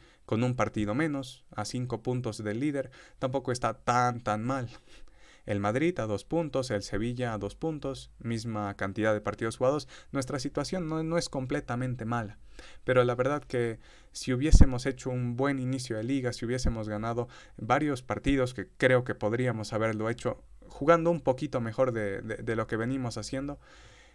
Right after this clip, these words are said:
eh, si, si hubiésemos ganado estos partidos que hemos empatado constantemente en las últimas fechas, en este momento nuestra situación sería de mayor comodidad, al igual que la pasada temporada.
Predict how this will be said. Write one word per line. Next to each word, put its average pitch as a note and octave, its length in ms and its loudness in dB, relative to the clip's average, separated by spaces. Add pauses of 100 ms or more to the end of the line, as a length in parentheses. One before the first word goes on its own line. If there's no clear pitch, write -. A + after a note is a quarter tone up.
(160)
eh, - 100 -18 (220)
si, - 240 -4
si - 180 2
hubiésemos C3+ 440 12
ganado C#3 340 -2
estos B2 240 -4
partidos A#2 540 -2
que A#2 80 -4
hemos A#2 220 -4
empatado G#2+ 500 -4
constantemente G#2+ 800 -6
en F#2+ 140 -6
las F#2+ 160 -8
últimas G#2 420 -8
fechas, B2+ 380 -4 (840)
en B2+ 140 2
este C#3 220 2
momento B2+ 400 -2
nuestra A2+ 300 -4
situación A#2 440 -4
sería C3 300 -2
de A#2+ 100 0
mayor A#2 360 -2
comodidad, A#2 500 0 (180)
al A2+ 220 2
igual D#3+ 240 4
que C#3+ 100 -6
la A2+ 120 -4
pasada B2 340 -6
temporada. A2 560 -2